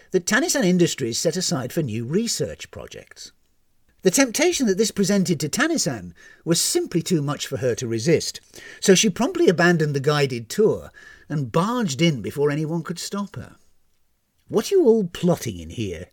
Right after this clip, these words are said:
she asked, grinning playfully at the senior management team.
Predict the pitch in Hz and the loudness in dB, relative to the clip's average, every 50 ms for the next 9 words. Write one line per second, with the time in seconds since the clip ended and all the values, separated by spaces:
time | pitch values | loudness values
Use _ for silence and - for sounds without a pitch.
0 | _ _ - - - 135 123 113 113 - - - - - - - - - 143 147 | _ _ -10 -4 -2 -2 0 -2 -2 -6 -10 -14 -16 -20 -20 -20 -18 -8 -2 0
1 | 165 156 156 151 143 - - 196 175 165 - - 127 98 101 - - - - - | 0 0 0 -2 -4 -2 2 4 4 4 2 -2 -8 -8 -8 -8 -8 -6 -4 -2
2 | 175 127 110 113 120 131 147 143 131 120 107 - 98 95 95 - - - 113 87 | -2 -2 -2 -4 -4 -2 -2 -2 -2 -2 -6 -8 -10 -12 -12 -10 -10 -10 -10 -10
3 | 76 69 - - | -12 -16 -20 -20